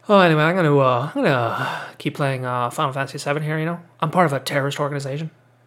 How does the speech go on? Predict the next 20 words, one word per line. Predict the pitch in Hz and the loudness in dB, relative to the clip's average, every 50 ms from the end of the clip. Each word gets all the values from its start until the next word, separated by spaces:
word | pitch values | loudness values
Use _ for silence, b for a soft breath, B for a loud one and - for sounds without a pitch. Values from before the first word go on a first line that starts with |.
| _ _ _ _ _ _ _ _ _ _ _ _ _ _ _ _ _ | _ _ _ _ _ _ _ _ _ _ _ _ _ _ _ _ _
We | - - 151 | -4 -4 -2
blow | 139 165 160 160 | 0 0 0 2
up | 160 196 208 | 0 0 0
Mako | 180 156 160 156 180 175 | 0 0 0 0 0 0
reactors, | 160 165 156 156 156 156 185 180 156 | 2 2 0 -2 -2 -2 -2 -2 0
dude. | 170 180 180 180 | 0 0 -2 -2
We | 202 | -2
gotta | 202 175 160 | -2 -2 -2
save | - 190 190 | -2 -4 -4
the | 160 151 | -4 -6
planet, | - - 170 165 170 180 170 - - _ _ - | -6 -6 -4 -4 -4 -4 -6 -8 -10 _ _ -8
all | 165 | -6
right? | 175 180 202 202 - _ _ _ _ _ _ _ _ _ _ _ _ _ _ _ _ _ _ _ b b b b b b b b b _ _ _ _ _ _ _ _ _ _ _ | -6 -6 -8 -10 -12 _ _ _ _ _ _ _ _ _ _ _ _ _ _ _ _ _ _ _ b b b b b b b b b _ _ _ _ _ _ _ _ _ _ _
We | 240 | -6
gotta | 226 220 | -4 -4
save | 220 - 233 220 | -4 -4 -4 -4
the | 196 196 | -4 -4
planet, | - - 214 220 226 220 208 - - | -4 -4 -2 -2 0 -2 -2 -4 -6
you | 196 | -8
know? | 208 202 | -8 -8